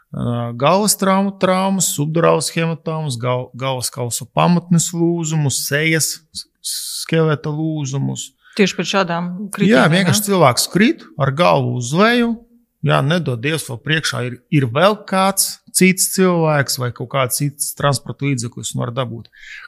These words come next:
Speaker 1: kakla traumas. Arī tas pats cilvēks krītot, atcit galvu, ā, atcit kaklu un visādas bojājumus.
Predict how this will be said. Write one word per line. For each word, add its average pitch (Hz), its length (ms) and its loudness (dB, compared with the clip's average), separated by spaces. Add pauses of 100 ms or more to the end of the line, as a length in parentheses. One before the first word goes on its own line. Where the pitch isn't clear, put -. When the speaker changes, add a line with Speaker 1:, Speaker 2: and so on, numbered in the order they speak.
Speaker 1:
kakla 170 420 0
traumas. 147 600 -6 (1400)
Arī 151 260 2
tas - 240 -2
pats 139 380 -2
cilvēks 139 420 -2
krītot, 170 640 0
atcit 135 400 -6
galvu, 175 460 0 (720)
ā, 92 220 -4 (100)
atcit 143 420 -4
kaklu 156 600 0
un 120 180 -10 (400)
visādas 123 500 -6
bojājumus. 123 720 -8